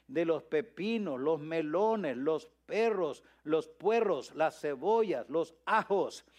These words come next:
Y ahora nuestra alma se seca, pues nada sino este maná ven nuestros ojos".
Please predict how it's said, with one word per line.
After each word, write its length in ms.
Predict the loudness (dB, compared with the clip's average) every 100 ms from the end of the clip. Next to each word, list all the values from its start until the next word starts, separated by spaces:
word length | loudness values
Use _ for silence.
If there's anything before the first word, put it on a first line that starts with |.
| -20 -20 -10
Y 160 | 0 4
ahora 300 | 4 4 2
nuestra 580 | 0 0 0 2 4 4
alma 500 | 2 0 0 0 -2 _ _ _ _ _
se 320 | -16 -6 -4 -4
seca, 760 | -4 0 0 0 -2 -4 -4 _ _ _ _
pues 260 | 0 2 0
nada 640 | -4 -4 0 2 2 0
sino 340 | -2 -2 2
este 320 | 2 2 -2 0
maná 580 | -2 0 0 0 -4 _ _
ven 320 | -4 -2 0
nuestros 400 | -4 -6 -8 -4
ojos". 440 | -4 -4 -10 -14